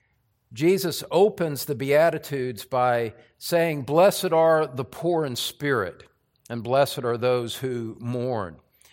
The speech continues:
The Christian experience begins with a conviction and a brokenness of spirit, a brokenness of heart. "A broken and a contrite heart, O Lord,"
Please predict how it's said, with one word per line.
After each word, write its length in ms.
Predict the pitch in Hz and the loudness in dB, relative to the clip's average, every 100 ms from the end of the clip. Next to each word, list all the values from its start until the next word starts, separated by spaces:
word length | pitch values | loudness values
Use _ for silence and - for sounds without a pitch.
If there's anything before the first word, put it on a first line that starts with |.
| _ _ _ _ | _ _ _ _
The 560 | - 135 131 131 120 104 _ _ _ _ _ _ _ - | -6 -4 -2 -4 -6 -12 _ _ _ _ _ _ _ -18
Christian 440 | - 202 202 - 180 | -2 0 0 -2 -4
experience 800 | 131 - - 185 196 170 139 - | -4 -8 0 2 2 2 -2 -6
begins 760 | - 131 110 151 185 175 147 | -10 -10 -6 -2 0 -2 -4
with 300 | 139 143 131 | -2 -2 0
a 160 | 135 131 | -2 -4
conviction 1040 | 131 - 135 113 104 170 202 - 165 135 | -6 -10 -10 -8 -2 -2 -4 -6 -6 -4
and 180 | 120 127 | -4 -2
a 120 | 131 | -2
brokenness 1080 | 104 127 175 208 185 139 110 107 117 - - _ _ _ _ _ _ _ _ _ _ _ _ _ - | -2 0 2 2 -2 -6 -6 -6 -6 -10 -16 _ _ _ _ _ _ _ _ _ _ _ _ _ -10
of 160 | 139 | -8
spirit, 480 | - - 190 190 127 | -8 -4 -2 0 -2
a 60 | 107 | -4
brokenness 800 | 101 147 190 190 160 139 - - | 0 0 0 -2 -4 -4 -6 -8
of 220 | - 135 | -6 -6
heart. 460 | - - 170 127 90 | -4 0 2 2 -2
"A 60 | 101 | -8
broken 540 | 101 147 175 180 170 | -2 0 0 -2 -6
and 120 | 151 | -6
a 60 | 135 | -6
contrite 640 | - 160 160 - 156 135 | -4 -4 -4 0 2 2
heart, 320 | - 156 156 127 | -2 -2 -2 -2
O 140 | 120 | -4
Lord," 480 | 113 117 117 120 | -6 -4 -4 -6